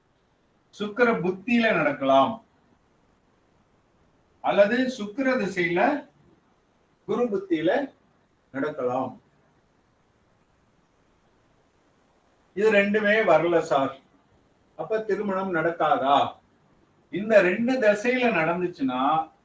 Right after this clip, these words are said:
நல்லா நடக்கும். என்ன சார் தசைய சொல்றீங்க, நாடியில தசை கிடையாதே?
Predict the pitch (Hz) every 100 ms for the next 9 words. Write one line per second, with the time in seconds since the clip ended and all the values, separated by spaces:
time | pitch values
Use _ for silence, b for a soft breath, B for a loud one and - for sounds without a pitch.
0 | _ _ _ _ _ _ _ 156 190 226
1 | 196 139 123 - _ _ _ _ _ _
2 | _ _ _ _ _ _ _ _ _ _
3 | _ _ 135 151 151 151 143 135 131 170
4 | 175 160 151 151 143 143 131 - - _
5 | _ _ _ _ _ _ _ _ 135 151
6 | 170 165 151 139 139 170 165 143 143 139
7 | 131 135